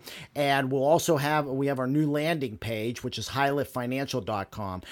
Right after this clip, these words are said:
for client access, for scheduling, uh, and for content. So again, another way, if you want to just schedule an intro call, find out a little bit more about what we do,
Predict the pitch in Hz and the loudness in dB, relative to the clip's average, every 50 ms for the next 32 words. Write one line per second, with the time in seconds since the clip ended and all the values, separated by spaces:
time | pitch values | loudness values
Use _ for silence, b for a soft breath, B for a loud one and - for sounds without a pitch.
0 | B B B - - 131 127 120 113 110 - - - 135 143 143 143 139 139 135 | B B B -4 0 2 2 2 2 -2 -4 -4 0 2 2 4 4 2 2 0
1 | 139 135 - - - 143 135 135 131 131 123 - - - 120 107 - - - - | -2 -2 -4 -2 0 2 2 2 2 0 0 -2 -4 -6 -6 -6 -6 -4 -2 0
2 | 139 135 127 - 131 120 127 127 123 120 117 B B B B B B - 117 113 | 2 2 2 2 0 0 0 0 -2 -2 -4 B B B B B B -2 -2 -2
3 | 110 - - 101 - - 120 117 120 117 - 101 85 76 - - 117 120 117 147 | -2 -4 -8 -10 -6 -4 -2 -2 -2 -2 -4 -6 -8 -8 -6 -4 -4 -2 2 2
4 | 156 147 139 139 127 b b b b b b - 131 147 156 156 151 143 147 147 | 4 4 4 2 0 b b b b b b 0 2 4 4 4 4 4 4 4
5 | 143 139 135 135 - - 131 123 120 113 123 117 110 135 143 143 - - 147 143 | 4 4 2 0 -2 -4 -6 -8 -6 -6 -6 -4 -2 -2 -2 -2 -2 0 2 2
6 | 139 139 135 110 127 120 - - - 147 139 120 131 131 131 139 143 139 - 143 | 2 2 0 -2 -4 -4 -4 -2 0 0 0 2 0 0 0 0 -2 0 0 0
7 | 143 139 - - 139 143 139 139 135 131 - 131 127 131 131 120 131 127 127 120 | 0 0 0 0 4 4 4 4 2 2 -2 -2 -2 0 0 2 2 2 2 2
8 | 123 135 135 127 139 110 131 139 135 139 131 117 131 127 110 127 139 123 98 127 | 2 0 0 0 0 -2 0 0 2 2 2 2 2 0 2 0 -2 -2 -2 -4
9 | 117 104 117 139 139 139 139 131 | -6 -2 0 2 4 4 4 2